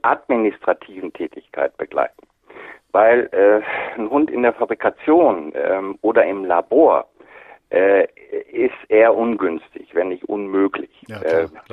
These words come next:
Speaker 1: passt für die Menschen nicht, fürs Unternehmen nicht und natürlich auch nicht für einen Hund.
Speaker 2: Ja.
Speaker 1: Aber auch da haben wir Ideen, wie die Menschen, die in solchen Bereichen arbeiten, äh, dann dennoch, äh, über einen im weitesten Sinne Bürohund verfügen können.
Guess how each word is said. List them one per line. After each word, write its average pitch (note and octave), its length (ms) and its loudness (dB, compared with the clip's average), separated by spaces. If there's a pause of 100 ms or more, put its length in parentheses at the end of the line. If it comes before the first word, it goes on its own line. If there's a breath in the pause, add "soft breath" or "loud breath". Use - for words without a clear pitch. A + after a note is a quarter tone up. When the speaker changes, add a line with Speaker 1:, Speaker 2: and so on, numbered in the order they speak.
Speaker 1:
passt G2 120 -6
für G2+ 100 -4
die F#2 100 -2
Menschen G2 360 -4
nicht, G2+ 200 -2
fürs F#2 160 -8
Unternehmen E2+ 460 -4
nicht F2 120 -12
und E2 160 -6
natürlich E2 300 -8
auch D#2 80 -4
nicht D#2+ 160 -12
für - 120 -14
einen - 140 -16
Hund. - 240 -18 (160)
Speaker 2:
Ja. - 80 -2
Speaker 1:
Aber G#2 120 4
auch F#2 100 2
da G2+ 160 4
haben G2+ 100 -2
wir F#2+ 80 6
Ideen, F#2 420 -2
wie F#2+ 100 -14
die F2 120 -12
Menschen, G2 340 -6
die F#2 80 -6
in F2 120 -6
solchen G2+ 280 2
Bereichen F#2 340 0
arbeiten, F#2 440 0 (640 loud breath)
äh, F2 260 2 (140)
dann F#2+ 200 2
dennoch, G#2+ 440 2
äh, E2+ 340 -2 (160)
über A2 320 -2
einen E2+ 400 -6
im D#2 160 -10
weitesten F2 400 -2
Sinne F2 200 -6
Bürohund F2 440 -4
verfügen E2 420 -14
können. - 160 -20